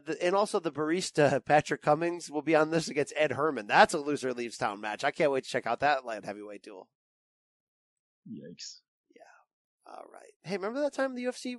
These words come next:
Speaker 1: reminded us that Pat Cummins once made D C cry in a wrestling room? And that was, uh,
Speaker 2: <laughs>
Speaker 1: yeah.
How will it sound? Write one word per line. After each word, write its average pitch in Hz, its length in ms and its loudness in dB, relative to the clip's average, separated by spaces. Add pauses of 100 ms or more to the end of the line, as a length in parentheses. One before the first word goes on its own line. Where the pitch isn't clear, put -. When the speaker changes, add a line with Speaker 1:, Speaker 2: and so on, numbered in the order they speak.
(100)
Speaker 1:
reminded 202 400 -2
us 208 100 -2
that 170 200 -2
Pat 175 220 -2
Cummins 180 300 -6
once 165 320 -4
made 160 200 -4
D 156 140 -10
C 160 180 -8
cry 143 420 -2
in 151 180 -8
a 127 40 -8
wrestling 135 440 -10
room? 160 340 -12
And 127 160 -10
that 120 160 -8
was, 131 220 -8
uh, 113 220 0 (240)
Speaker 2:
<laughs> - 260 -20
Speaker 1:
yeah. 101 240 -10